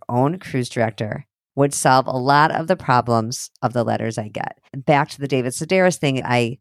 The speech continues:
really feel strongly that people get stuck focusing on the same group of people and over and over again 'cause they think this group of people matters in a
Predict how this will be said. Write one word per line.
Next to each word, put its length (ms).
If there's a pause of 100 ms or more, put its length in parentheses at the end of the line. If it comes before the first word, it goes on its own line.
(120)
really 440
feel 240
strongly 680 (160)
that 340 (140)
people 600 (220)
get 260
stuck 720
focusing 680 (140)
on 480
the 100
same 360
group 200
of 120
people 260
and 100
over 220
and 140
over 180
again 180
'cause 120
they 120
think 380
this 160
group 180
of 80
people 280
matters 840 (280)
in 160
a 100